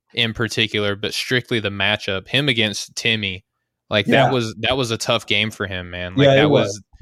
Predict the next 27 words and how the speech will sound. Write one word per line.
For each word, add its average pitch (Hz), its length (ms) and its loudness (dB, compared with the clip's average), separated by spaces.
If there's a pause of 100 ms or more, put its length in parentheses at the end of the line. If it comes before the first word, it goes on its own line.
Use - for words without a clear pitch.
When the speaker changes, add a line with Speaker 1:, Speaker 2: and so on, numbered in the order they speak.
(200)
Speaker 1:
that 113 100 2
was 117 180 2
very 107 340 4
tough. 104 340 0
And 104 160 -4
when 110 120 0
I 107 80 4
looked 123 300 2
at 113 120 2
that, 110 180 2
I 107 60 4
was 101 120 -4
like, 104 240 0 (680)
this 135 160 -2
is 143 120 -2
kinda 170 360 0
like 143 240 0
what 127 240 2
I, 113 460 2 (260)
why 117 360 2
I 110 200 2
wouldn't 107 420 -4
take 110 260 -2
him 98 300 -10
if 95 180 -10
I 95 140 -2
had 101 420 -4